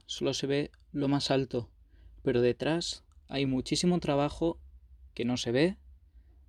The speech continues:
que mucha gente no sabe que existe, y es para mí el trabajo más importante, desde entender al cliente, desde mantener una buena relación con el cliente,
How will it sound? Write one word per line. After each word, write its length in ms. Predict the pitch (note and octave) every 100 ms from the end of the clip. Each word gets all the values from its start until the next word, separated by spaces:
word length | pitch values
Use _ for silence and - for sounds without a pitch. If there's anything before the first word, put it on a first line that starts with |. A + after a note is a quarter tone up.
| - _
que 100 | C#3
mucha 300 | C#3 - D3
gente 340 | C#3+ C#3 C3
no 160 | B2+ C3
sabe 260 | - B2
que 80 | A2+
existe, 680 | G#2+ - D3 - - F3+ A3 _ - _ - _ _
y 140 | C3+
es 180 | C#3 - - -
para 220 | C3+ A#2+
mí 280 | C#3 F#3+ - _ -
el 180 | - C3
trabajo 460 | B2 B2 C3 - D#3
más 240 | C3+ -
importante, 760 | C#3 B2 A2+ C3+ C#3 B2 A2+ - - - - _
desde 280 | C3+ B2 B2+
entender 640 | B2 A#2+ A#2+ A#2+ C3+ D#3 - -
al 160 | B2+
cliente, 640 | A#2+ B2+ C3 C#3 C3 C#3+ C#3+ - - - - - - - -
desde 800 | D3+ C#3 C3 - C3+ C3+ B2+ - - - - - -
mantener 640 | D3 C3 B2 C3+ C#3+ D#3+ - -
una 240 | D#3+ D#3
buena 280 | C#3 D3 C#3
relación 400 | C3+ B2 B2 C3
con 100 | C3
el 160 | A#2
cliente, 600 | - B2 C3+ D3 E3 F3